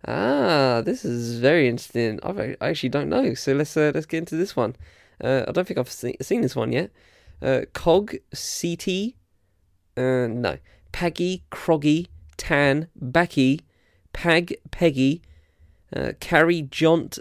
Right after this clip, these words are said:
Sadder, Saddler, uh, Buggy, Piggyback. Uh, Piggyback's quite, quite a popular one. Uh, Bug, uh, Bunk, sorry, Bunk.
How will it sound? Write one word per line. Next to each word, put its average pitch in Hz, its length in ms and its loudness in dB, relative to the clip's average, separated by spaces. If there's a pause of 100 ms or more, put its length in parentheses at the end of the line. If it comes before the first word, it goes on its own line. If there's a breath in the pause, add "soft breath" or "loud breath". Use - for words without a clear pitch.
Sadder, 160 720 0
Saddler, 156 600 0 (560 soft breath)
uh, - 120 -6
Buggy, 147 680 0
Piggyback. 143 680 2 (180)
Uh, - 160 0
Piggyback's 156 480 -2
quite, 117 380 -4
quite 120 180 -2
a 120 40 -6
popular 127 340 -6
one. 131 120 -6 (340 soft breath)
Uh, 120 200 -2
Bug, 147 540 0 (360)
uh, 123 40 -2
Bunk, 143 440 0
sorry, 147 400 0
Bunk. - 340 -4